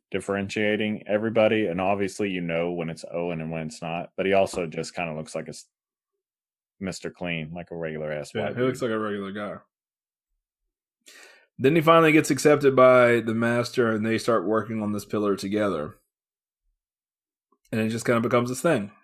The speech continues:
Speaker 2: He ad-, adapts to the situation extremely well. Hero's journey, there's no reason why he's as good as he is.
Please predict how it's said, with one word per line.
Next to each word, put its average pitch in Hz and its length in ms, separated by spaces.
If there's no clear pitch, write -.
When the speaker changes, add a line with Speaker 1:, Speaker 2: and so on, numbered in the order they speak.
Speaker 2:
He 117 400
ad-, 113 240
adapts 117 460
to 127 160
the 123 120
situation 123 720
extremely 123 560
well. 113 320
Hero's 139 400
journey, 117 580
there's 104 160
no 120 180
reason 107 480
why 98 180
he's 95 240
as 98 180
good 101 180
as 92 140
he 95 180
is. 98 460